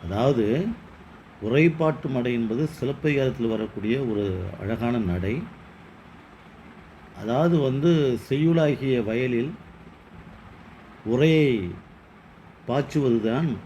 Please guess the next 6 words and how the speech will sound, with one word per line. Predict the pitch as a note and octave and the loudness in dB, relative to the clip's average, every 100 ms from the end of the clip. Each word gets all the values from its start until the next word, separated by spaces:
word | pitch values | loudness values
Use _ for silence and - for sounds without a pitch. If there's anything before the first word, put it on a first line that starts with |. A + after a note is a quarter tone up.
| A2 | -6
உரைப்பாட்டு | A2 C#3 B2+ G#2+ G2 | 0 0 0 -4 -4
மடை | F#2 G2 G2+ F2 - | -2 -2 -4 -6 -8
என்று | G#2+ G#2 G#2 A#2 E2+ E2 - - - - - - | -8 -4 0 0 0 -4 -12 -20 -20 -20 -14 -6
பெயர். | G#2+ F#2+ F2+ - - - - - - - - | -2 -2 -6 -18 -20 -20 -20 -20 -20 -20 -16
அப்படி | G#2+ A#2 C#3+ | -6 0 2
வைத்துக்கொள்ளலாம். | A#2+ A#2 G#2+ G2+ F#2 F#2+ D#3 | 2 0 -4 -4 -4 -2 -4